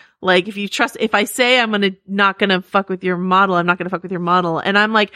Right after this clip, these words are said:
as an audience, what are we supposed to do with that when we've seen him double cross people at every turn in this series? So, like, are we supposed to take that as completely disingenuous? Or, uh, you know, is this a different kind of relationship for him? What, like, what was your read on that?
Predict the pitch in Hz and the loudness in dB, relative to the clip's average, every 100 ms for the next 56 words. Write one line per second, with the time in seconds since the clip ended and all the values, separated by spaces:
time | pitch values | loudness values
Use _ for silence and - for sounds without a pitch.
0 | - - 247 247 240 277 466 320 240 247 | -14 -4 -2 0 2 2 4 0 0 -2
1 | 247 247 240 320 247 247 226 254 320 214 | 0 0 0 0 0 -6 -4 -2 2 2
2 | 202 220 214 233 269 - 240 240 262 214 | 2 -2 0 -2 -2 -4 -4 0 2 2
3 | 208 202 196 - _ _ 247 240 240 - | 0 -2 -6 -12 _ _ 0 2 0 0
4 | 240 220 - - 220 208 196 196 208 202 | 0 0 0 -2 0 2 4 4 2 0
5 | 196 247 427 277 190 170 190 185 147 147 | -2 0 2 0 -2 -4 -4 -4 -6 -4
6 | 190 208 - - 226 214 208 - - - | -6 -6 -10 0 2 4 2 -2 -20 -2
7 | 220 240 226 - 262 240 262 233 - 214 | 0 0 -4 -2 -2 2 2 2 0 -4
8 | - 220 233 247 269 240 247 247 226 220 | -2 0 0 2 0 -2 -2 0 2 2
9 | 233 262 - - - - - _ - 220 | 0 -2 -4 -12 -16 -20 -20 _ 0 2
10 | 214 208 202 202 196 175 202 196 190 180 | 2 2 2 4 2 2 2 2 2 2
11 | 180 175 175 147 - - 214 196 185 185 | 0 -2 -4 -8 -12 -4 0 2 2 0
12 | 180 - _ 220 208 185 202 202 190 208 | -2 -8 _ 0 2 2 2 0 0 0
13 | 220 202 - 202 190 185 180 170 165 170 | 0 -4 -4 0 0 2 4 2 2 -2
14 | 180 320 214 190 165 - - 185 - 185 | 0 0 0 -2 -4 -6 -12 -10 -4 0
15 | 202 190 196 180 185 214 190 185 202 127 | 0 2 2 2 0 2 2 2 2 0
16 | 95 - | 0 -6